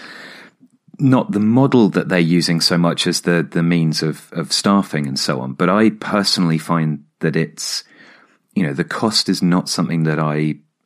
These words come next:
especially have an issue with or notice going out. And it provides me with, because I've subscribed to it, I make a specific effort to ensure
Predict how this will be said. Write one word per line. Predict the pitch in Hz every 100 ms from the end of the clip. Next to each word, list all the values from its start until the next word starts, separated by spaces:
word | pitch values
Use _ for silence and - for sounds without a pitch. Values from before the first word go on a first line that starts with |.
| _ _
especially | 80 - - 90 85 - 85 78 76 73
have | 71 78 76 69 - - _ _ _ _ _
an | - - - 85
issue | 82 - 80
with | 78 73
or | 76
notice | 76 73 - 76
going | - 73 73
out. | 78 76 73 -
And | 80 80
it | -
provides | - 80 90 92 82 -
me | 85 85 78
with, | 76 78 78 71 - - - - - - _ _ _ -
because | 98 113 117
I've | 101 -
subscribed | 92 - 101 92 -
to | -
it, | 58
I | 85
make | 82 78 -
a |
specific | - 78 - - - 78 -
effort | 82 - - - -
to | -
ensure | 71 67 - 87 73 67 62